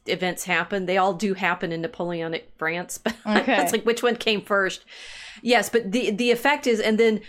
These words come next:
Speaker 1: because Nelson defeats the, and, and this is, the British Empire gets its imperial power in, after that, right? That's why they have a big monument to Nelson in
Speaker 2: Okay.
Speaker 1: Trafalgar Square, because, because of that defeat of Napoleon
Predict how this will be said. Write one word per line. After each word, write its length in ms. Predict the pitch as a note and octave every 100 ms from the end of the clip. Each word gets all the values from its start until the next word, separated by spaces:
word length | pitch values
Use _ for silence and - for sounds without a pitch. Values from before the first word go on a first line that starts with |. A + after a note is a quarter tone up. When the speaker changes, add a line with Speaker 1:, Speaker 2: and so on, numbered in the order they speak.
| -
Speaker 1:
because 960 | A#3 A#3 - E4 F4+ C4 G3+ G#3 - - _ - - -
Nelson 840 | A3 A3+ B3+ C4 B3+ G#3+ G3+ G3 G3 _ -
defeats 760 | G#3+ G#3 C4 C4 - - - - - _ _ -
the, 240 | F3+ G#3 -
and, 200 | G3+ -
and 180 | G#3+
this 160 | A#3+ C4
is, 120 | A#3+
the 60 | A#3+
British 320 | B3+ C#4+ -
Empire 360 | C4 A#3 A3 F#3+
gets 420 | G#3 A3 A3 -
its 260 | G3 G3 -
imperial 680 | G3 G3 A3+ G#3+ G#3+ F3
power 640 | - G3+ F#3+ F#3 E3 D#3+ - _ _ -
in, 300 | D3+ F#3 F3 - - _ -
after 320 | F#3+ F#3+ F#3+
that, 340 | F3 D#3 - -
right? 180 | F3 F3
That's 220 | F3+ F3+
why 100 | G3+
they 120 | G3
have 120 | G3+ F3
a 40 |
big 140 | F#3
monument 360 | E3 E3 E3 E3
to 100 | E3
Nelson 300 | D#3+ E3 F#3
in 80 | G#3+
Speaker 2:
Okay. 140 | B3
Speaker 1:
Trafalgar 300 | G#3+ F#3 F3+
Square, 260 | E3 F3+ E3
because, 340 | D#3+ F#3 E3 - - -
because 420 | - - B3 C4
of 80 | A#3+
that 220 | A#3 G3+
defeat 260 | G3 G3+
of 80 | F3+
Napoleon 560 | F3+ F3+ F3+ F3 E3+